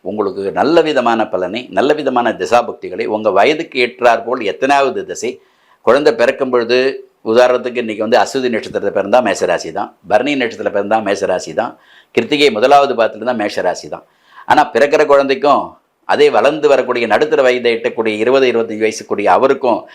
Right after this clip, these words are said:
நாற்பது, நாற்பத்தஞ்சு வயசுக்கு அவருக்கும், அறுபது வயசு தொடரக்கூடிய வயோதிக பருவத்தில் இருக்க ஒரே மாதிரி திசாபுக்தியில் நடக்காது. ஆனா ராசி என்னமோ ஒண்ணா தான் இருக்கும். அந்த திசைக்கு தகுந்த மாதிரி உங்களுடைய வளர்ச்சிகள் உங்களுக்கான, அஹ், பிரகாசத்தை கண்டிப்பாக தரும். ஆகையினால இந்த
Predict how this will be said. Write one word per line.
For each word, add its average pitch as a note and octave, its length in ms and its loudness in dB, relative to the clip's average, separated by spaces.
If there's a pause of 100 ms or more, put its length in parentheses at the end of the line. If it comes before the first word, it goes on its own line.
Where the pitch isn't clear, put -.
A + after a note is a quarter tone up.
(140)
நாற்பது, C#3+ 460 2
நாற்பத்தஞ்சு A#2+ 340 0
வயசுக்கு A2+ 380 -2
அவருக்கும், A2+ 520 0 (180)
அறுபது C#3+ 280 4
வயசு C#3 220 2
தொடரக்கூடிய A2+ 460 0
வயோதிக C3+ 440 2
பருவத்தில் A2+ 320 -2
இருக்க G2+ 200 -4
ஒரே B2 200 4
மாதிரி A2 280 2
திசாபுக்தியில் A#2 440 2
நடக்காது. C#3+ 460 4 (500)
ஆனா A#2+ 160 2
ராசி E3 380 4
என்னமோ D3+ 280 2
ஒண்ணா B2+ 240 4
தான் B2+ 120 6
இருக்கும். - 260 -2
அந்த F#2+ 260 -8
திசைக்கு C#3 420 -4
தகுந்த A#2+ 240 0
மாதிரி C3+ 200 2
உங்களுடைய F#2+ 280 -2
வளர்ச்சிகள் A#2 580 -2 (340)
உங்களுக்கான, F#2+ 560 -2 (120)
அஹ், F#2 320 -6 (160)
பிரகாசத்தை B2+ 680 0
கண்டிப்பாக A2 560 -2
தரும். - 320 -2 (240)
ஆகையினால G2+ 500 0 (360)
இந்த E2+ 500 -4